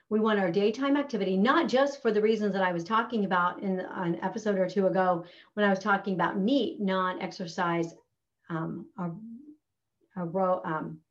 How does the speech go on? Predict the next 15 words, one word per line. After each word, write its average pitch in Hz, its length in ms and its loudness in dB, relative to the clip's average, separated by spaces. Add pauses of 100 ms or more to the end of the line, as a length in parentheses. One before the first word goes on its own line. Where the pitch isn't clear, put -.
(500)
non-exercise 190 1080 -4
activity 175 520 -4
thermogenesis, 185 880 0 (480)
not 214 320 2 (300)
just 196 380 2
for 180 160 -6
that, 247 340 0
but 208 120 -4
we 269 120 0
want 277 260 0
our 185 120 -2
bodies 196 400 2
to 196 100 -4
be 196 140 -6
active. 170 460 -4